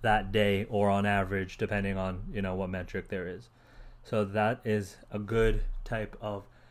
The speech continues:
metric for you to use there in order to understand that. Um,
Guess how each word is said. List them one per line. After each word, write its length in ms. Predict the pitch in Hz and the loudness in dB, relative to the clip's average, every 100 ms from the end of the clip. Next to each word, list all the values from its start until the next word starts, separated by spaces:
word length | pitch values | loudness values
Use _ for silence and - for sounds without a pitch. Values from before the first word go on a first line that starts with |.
| - - | -20 -6
metric 440 | 117 110 113 107 | -2 -2 -2 -4
for 100 | - | -2
you 220 | 104 101 101 | -2 0 -2
to 160 | 107 | -2
use 480 | 101 101 98 95 - - - | 0 0 0 -4 -8 -16 -14
there 500 | 110 98 107 101 98 | -8 -2 2 2 0
in 200 | 117 101 | -2 -2
order 220 | 101 98 | 0 -2
to 180 | 95 104 | -4 -4
understand 500 | 98 95 - 101 95 | -4 -4 -4 -4 -4
that. 280 | 95 92 - - - - - _ _ | -4 -6 -10 -20 -20 -20 -20 _ _
Um, 640 | 104 101 101 98 98 101 | 0 2 4 4 2 0